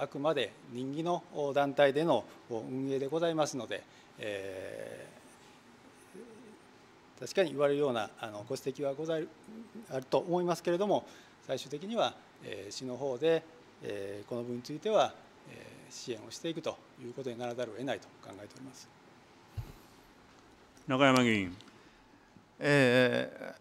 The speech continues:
Speaker 3: ー、実は、あの、これ、あの、在庫等についてお聞きをしますと、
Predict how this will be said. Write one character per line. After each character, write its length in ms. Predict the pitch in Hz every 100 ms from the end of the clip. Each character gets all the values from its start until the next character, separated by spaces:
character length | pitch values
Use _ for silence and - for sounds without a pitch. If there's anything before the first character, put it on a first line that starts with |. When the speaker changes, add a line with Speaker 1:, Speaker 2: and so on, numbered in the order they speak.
| - -
Speaker 3:
ー、 60 |
実 220 | 165 185
は、 80 | 165
あ 40 | 131
の、 260 | 131 127 -
こ 80 | 170
れ、 260 | 139 135 - - -
あ 100 | 127
の、 240 | 120 131
在 320 | 127 147 151
庫 220 | 156 180 175
等 280 | 185 180
に 140 | 131 123
つ 160 | -
い 120 | 120 110
て 120 | 131
お 140 | 120
聞 220 | 117 -
き 140 | - 143
を 80 | 131
し 140 | -
ま 160 | 139 139
す 120 | -
と、 380 | 139 127 110